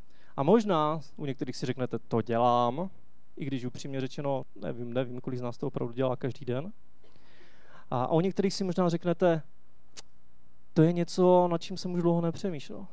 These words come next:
To je něco, co už jsem dlouho nežil ve svém životě." Možná si vůbec řeknete: "Kdy já jsem se vlastně naposledy doma modlil?" A možná jste tu noví a řeknete si: "Možná bych to mohl zkusit." Tak třeba zkusíte některou z nich.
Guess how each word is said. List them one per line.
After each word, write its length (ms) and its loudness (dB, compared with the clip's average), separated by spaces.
To 100 -4
je 60 -4
něco, 220 -6
co 140 -2
už 100 -4
jsem 140 -4
dlouho 260 0
nežil 300 -2
ve 80 -6
svém 240 -8
životě." 400 -6
Možná 200 4
si 140 -2
vůbec 260 4
řeknete: 500 0
"Kdy 140 2
já 120 2
jsem 160 -4
se 80 -6
vlastně 280 -4
naposledy 360 -2
doma 200 -4
modlil?" 460 -4
A 40 0
možná 200 4
jste 120 -2
tu 100 2
noví 340 10
a 20 4
řeknete 340 0
si: 220 -2
"Možná 280 2
bych 140 0
to 120 -2
mohl 220 0
zkusit." 560 -4
Tak 160 -6
třeba 200 2
zkusíte 440 -6
některou 360 -2
z 80 -6
nich. 200 -8